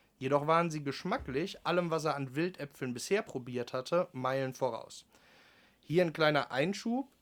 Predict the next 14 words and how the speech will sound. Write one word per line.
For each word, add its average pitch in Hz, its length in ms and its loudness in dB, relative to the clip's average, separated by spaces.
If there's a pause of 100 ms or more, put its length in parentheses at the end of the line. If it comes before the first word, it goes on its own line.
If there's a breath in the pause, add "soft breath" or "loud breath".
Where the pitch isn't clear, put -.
(240)
weil 131 300 4
da 135 160 0
muss 160 180 0
man 165 100 0
jetzt 143 120 -2
ganz 165 220 -2
klar 151 140 2
unterscheiden 143 420 -2
zwischen - 260 -10
Kulturapfel 147 1080 -2
und 156 260 -8
Wildapfel. 131 720 -6
Weil 139 180 0
Wildäpfel, 196 800 -2